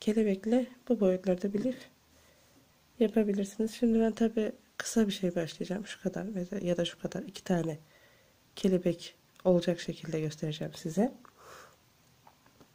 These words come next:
Onun için de, e, benim on, e, on bir tane kareyle başlayıp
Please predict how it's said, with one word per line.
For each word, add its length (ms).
Onun 220
için 360
de, 160
e, 60
benim 340
on, 340
e, 40
on 260
bir 120
tane 420
kareyle 440
başlayıp 480